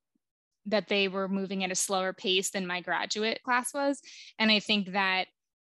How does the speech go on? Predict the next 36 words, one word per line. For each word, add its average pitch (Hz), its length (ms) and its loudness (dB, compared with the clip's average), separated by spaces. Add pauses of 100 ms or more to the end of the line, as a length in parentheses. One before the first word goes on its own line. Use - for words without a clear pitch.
(140)
that's 202 680 0
what 208 160 0
I 202 40 2
mean 190 220 0
by 190 140 2
high, 185 360 -2
higher 196 280 2
level. 180 280 -2
Essentially, 196 480 0
I 185 60 0
think 196 180 -4
you 202 80 -4
just, - 220 -6
you 214 100 4
know, 190 80 0
you 190 160 0
need 196 180 0
to 208 60 -4
keep 202 260 -4
up 185 240 0
with 202 140 -2
the 202 60 -6
content. 220 720 0 (100)
It 196 100 -2
would 190 160 -4
be 196 220 -6 (320)
easier 220 320 4
to 185 140 0
fall 190 200 0
behind 185 640 0
in 190 260 -4
graduate 190 420 2
classes 196 440 -2
than 190 220 0
it 185 140 -4
would 190 180 0